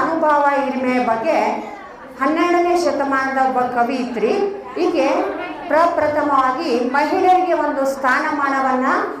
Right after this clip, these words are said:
ಲಭಿಸಿದಂತಾಕೆ. ಅಂದ್ರೆ ಮಹಿಳೆಯರು ಸಾಹಿತ್ಯವನ್ನ ರಚಿಸಲಿಕ್ಕೆ ಮೊಟ್ಟ ಮೊದಲು ಅವಕಾಶವನ್ನ ನೀಡಿದವರು ಅಕ್ಕ ಮಹಾದೇವಿ. ಅದಕ್ಕಿಂತ ಮೊದಲು ಬಸವಣ್ಣನವರು ಕೂಡ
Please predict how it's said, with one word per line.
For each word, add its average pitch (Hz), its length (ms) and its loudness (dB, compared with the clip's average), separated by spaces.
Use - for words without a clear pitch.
ಲಭಿಸಿದಂತಾಕೆ. 233 1120 -2
ಅಂದ್ರೆ 370 160 -2
ಮಹಿಳೆಯರು 330 680 2
ಸಾಹಿತ್ಯವನ್ನ 320 760 0
ರಚಿಸಲಿಕ್ಕೆ 285 960 -2
ಮೊಟ್ಟ 285 260 0
ಮೊದಲು 339 340 2
ಅವಕಾಶವನ್ನ 277 960 0
ನೀಡಿದವರು 254 920 0
ಅಕ್ಕ 247 200 -2
ಮಹಾದೇವಿ. 247 800 0
ಅದಕ್ಕಿಂತ 381 480 2
ಮೊದಲು 311 400 2
ಬಸವಣ್ಣನವರು 311 920 0
ಕೂಡ 262 180 2